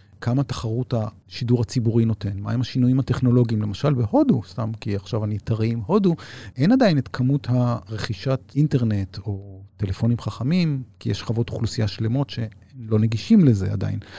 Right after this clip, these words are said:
אז הטלוויזיה עדיין מאוד משמעותית, אוקיי? זאת אומרת, יש פה גם הבדלים כלכליים, חברתיים,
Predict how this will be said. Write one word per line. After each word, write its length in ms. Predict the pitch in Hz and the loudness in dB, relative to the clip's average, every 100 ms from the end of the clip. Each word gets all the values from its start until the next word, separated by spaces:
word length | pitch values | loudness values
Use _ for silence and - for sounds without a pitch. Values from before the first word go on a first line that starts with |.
| - | -8
אז 120 | 107 | -4
הטלוויזיה 560 | 107 107 104 147 165 113 | -2 0 2 4 4 2
עדיין 240 | 117 123 | 2 2
מאוד 220 | 123 123 | 2 2
משמעותית, 640 | 131 - 117 120 175 107 - - - - | 0 0 0 2 0 0 -6 -16 -20 -8
אוקיי? 260 | 123 160 - - - | -2 -2 -2 -12 -12
זאת 180 | - - | -10 0
אומרת, 320 | 127 147 139 - - - _ 127 | 4 4 2 -6 -20 -20 _ -8
יש 320 | 117 143 - | 2 2 2
פה 100 | 135 | 2
גם 200 | 131 135 | 4 4
הבדלים 360 | 110 113 117 123 | 2 2 2 2
כלכליים, 640 | 117 107 101 101 180 151 113 - - | -2 -4 -4 0 0 0 -4 -14 -20
חברתיים, 640 | 107 98 87 107 156 170 | -14 -10 -4 2 4 4